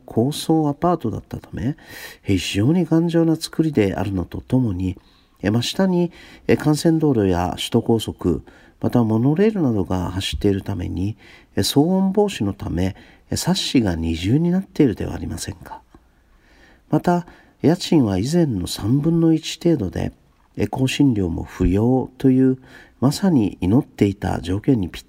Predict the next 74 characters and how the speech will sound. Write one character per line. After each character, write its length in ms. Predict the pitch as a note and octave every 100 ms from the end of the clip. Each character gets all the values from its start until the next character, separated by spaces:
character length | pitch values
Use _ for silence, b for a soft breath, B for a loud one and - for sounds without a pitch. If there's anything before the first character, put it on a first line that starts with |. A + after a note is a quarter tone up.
| -
た 100 | D#3+
り 120 | F#3+
の 200 | G#2+ D2+
場 140 | F2+
所 260 | - F#2+ F#2
だ 140 | F2+
っ 20 |
た 180 | F#2+ F#2
の 100 | F2
で 120 | E2+
す。 240 | F#2+ - - - _ _ _ _ _ B B B B B B B
今 160 | D#3 F#3+
で 120 | D3+
は 80 | B2
ど 140 | A2
ん 100 | F3+
な 100 | G3+
に 240 | C#3+ G#2+ -
楽 140 | F#2
器 140 | - G#2
の 100 | G2
音 220 | - G#2
を 60 | F#2
出 120 | A2
し 100 | -
て 100 | A#2+
も 160 | F#2
苦 160 | - F#2+
情 200 | F#2 G#2
も 120 | G#2
来 180 | - A#2+
ず、 280 | G#2+ F#2+ G#2 b b b b
あ 100 | -
る 80 | D3
時、 480 | C#3 B2 B2+ A2+ - -
隣 260 | A2 A#2+
の 120 | A#2
方 200 | A#2 A#2
に 140 | A2 G2
聞 140 | -
い 40 | G#2+
て 120 | D3
み 100 | D#3+
て 120 | D3+
も、 240 | C#3 C3+ B B B -
「え、 60 | G2+
全 120 | G#2
く 360 | - C3+ -
音 180 | C#3+ F#3
は 100 | E3
聞 180 | - -
こ 160 | G#2 A2+
え 60 |
ま 140 | C3+ C#3+
せ 160 | E3+
ん 80 | F3+
よ」 240 | C#3+ D#3+ - _ -
と 140 | E3
い 100 | D3+
う 80 | D3+
ほ 120 | C#3+
ど、 240 | C#3 C#3 C3+ B B _
え、 100 | F#2+
防 160 | G2 A2
音 220 | B2 B2
環 240 | B2+ B2
境 160 | A#2+ F#2
の 120 | F2
整 380 | - - A2+ C#3+
っ 60 | F3
た 240 | - A#2
状 180 | G2+ G2+
況 240 | - G2
で、 240 | F2+ F#2+